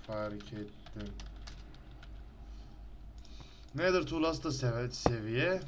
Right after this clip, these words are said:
Bunda ayarlar, depo yapıyoruz ve bunu da yükseltip. Zaten şurada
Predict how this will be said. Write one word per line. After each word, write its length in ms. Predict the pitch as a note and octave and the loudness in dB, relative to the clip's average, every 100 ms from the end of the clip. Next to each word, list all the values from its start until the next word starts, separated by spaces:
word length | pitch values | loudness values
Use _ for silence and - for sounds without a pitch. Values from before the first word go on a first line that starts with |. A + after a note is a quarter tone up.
| B2+ | -4
Bunda 360 | C3 C3 B2+ A#2 | 2 6 6 8
ayarlar, 720 | A#2+ A#2 A2 B2 D#3 C#3+ A#2+ | 10 8 8 6 6 4 2
depo 500 | B2+ B2+ B2+ G#2+ G2 F#2 - G2+ | 6 6 4 -4 -4 -6 -6 2
yapıyoruz 800 | G#2 - C3 D3 D3+ D#3 C#3 B2 | 2 2 -2 0 2 2 2 2
ve 180 | A2+ | 0
bunu 200 | G#2+ A2 | -2 -4
da 60 | G2 F#2+ | 2 2
yükseltip. 680 | G#2+ - C3 C3 B2+ C#3 C#3 - - - - - - - - | 2 -2 2 2 2 -2 -2 -8 -14 -14 2 2 2 -12 -2
Zaten 240 | C3+ E3+ | 0 2
şurada 360 | E3+ F#3+ F3 | 2 6 6